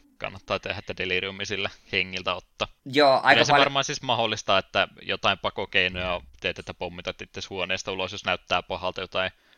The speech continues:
Speaker 1: fuulikorttia, että voisit teleportata itse huoneesta pois, jos se on pahaa, ja sitten just näitä familiareja ja muita pyörii ympärillä, että jotain suojaa edes ympärillä.
Speaker 2: Joo, mut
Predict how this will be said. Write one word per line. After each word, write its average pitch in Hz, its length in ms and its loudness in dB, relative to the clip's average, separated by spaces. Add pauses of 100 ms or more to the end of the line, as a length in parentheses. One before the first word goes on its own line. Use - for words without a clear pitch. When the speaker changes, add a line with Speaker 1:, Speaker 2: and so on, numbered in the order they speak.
(180)
Speaker 1:
fuulikorttia, 92 600 -4
että 101 140 -8
voisit 90 200 -10 (240)
teleportata 95 600 -2
itse 95 200 -6 (320)
huoneesta 95 380 -4
pois, 90 300 -6
jos 98 140 -10
se 107 60 -6
on 92 80 -6 (200)
pahaa, 90 320 0
ja 90 160 0
sitten - 360 -14 (500)
just - 180 -10
näitä 98 220 -2
familiareja 92 560 -2
ja 90 40 2
muita 90 280 -8
pyörii 92 380 0
ympärillä, 95 420 -2
että 92 260 -4
jotain 104 440 0
suojaa 87 420 -4
edes - 160 -8
ympärillä. 95 480 -8 (260)
Speaker 2:
Joo, 131 340 4
mut 127 160 -12